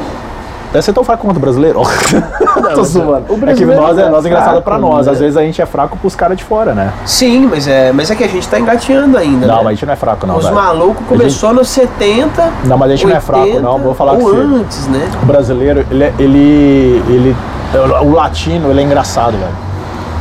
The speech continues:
Speaker 1: O latino já é engraçado por ser, só por ser, o fato de ser latino, o sangue latino se torna ser criativo, entendeu? Porque a gente tem aquelas dificuldades, problemas e tudo mais, a gente acaba rindo da desgraça.
Speaker 2: Aham.
Speaker 1: Então eu já, por exemplo, eu já assisti filme de comédia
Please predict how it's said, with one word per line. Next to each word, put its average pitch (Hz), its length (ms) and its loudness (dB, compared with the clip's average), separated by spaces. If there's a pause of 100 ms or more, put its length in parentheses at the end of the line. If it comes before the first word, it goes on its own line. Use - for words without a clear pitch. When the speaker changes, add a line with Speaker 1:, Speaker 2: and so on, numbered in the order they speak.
(120)
Speaker 1:
O 110 40 0
latino 123 360 0
já 147 180 2
é 156 60 2
engraçado 165 420 0
por - 100 -16
ser, 135 600 2
só 151 100 -2
por - 100 -6
ser, 185 60 0
o 165 60 0
fato 170 260 -2
de 175 80 0
ser 190 100 -2
latino, 165 360 -2
o 156 40 -2
sangue 208 380 0
latino 180 380 0
se 180 100 -2
torna 180 300 0
ser 175 120 -4
criativo, 170 600 0
entendeu? 113 400 0 (220)
Porque - 120 -2
a 190 60 4
gente 214 180 0 (180)
tem 220 200 0
aquelas 143 240 0
dificuldades, 135 500 0
problemas 131 420 0
e 123 60 -2
tudo 123 180 -2
mais, 139 220 0
a 165 60 0
gente 165 140 -2
acaba 165 500 2
rindo 147 240 -4
da 160 100 2
desgraça. 147 640 0 (100)
Speaker 2:
Aham. 135 300 0 (200)
Speaker 1:
Então 135 440 2
eu 147 120 2
já, 143 800 2
por 143 120 0
exemplo, 131 300 -2
eu 120 40 0
já 143 80 2
assisti 165 420 -2
filme 185 560 2
de 123 120 0
comédia 113 960 0